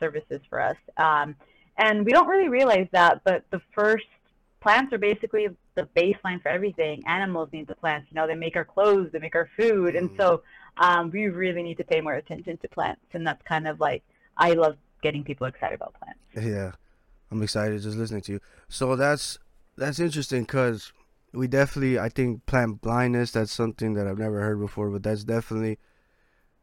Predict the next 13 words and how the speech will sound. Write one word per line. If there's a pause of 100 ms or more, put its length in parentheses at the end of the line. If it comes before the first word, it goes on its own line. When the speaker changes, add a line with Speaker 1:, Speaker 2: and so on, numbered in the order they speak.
(120)
Speaker 2:
I
think,
a, (600)
a
side
effect
of
living
in
the
city,
of
not,